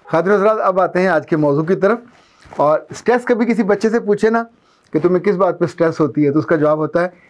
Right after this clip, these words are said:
"किस बात पे नहीं होती।" अम्मा के साथ भी यही मामला है, अब्बा के साथ भी यही मामला है, दफ्तर में काम करने वाले के साथ भी यही मामला है।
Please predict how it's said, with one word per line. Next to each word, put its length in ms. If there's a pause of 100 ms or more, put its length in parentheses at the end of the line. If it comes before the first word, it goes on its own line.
(180)
"किस 160
बात 280
पे 100
नहीं 260
होती।" 340 (840)
अम्मा 240
के 120
साथ 140
भी 140
यही 140
मामला 360
है, 120
अब्बा 260
के 100
साथ 180
भी 160
यही 140
मामला 320
है, 100
दफ्तर 240
में 160
काम 240
करने 240
वाले 200
के 100
साथ 180
भी 180
यही 160
मामला 340
है। 140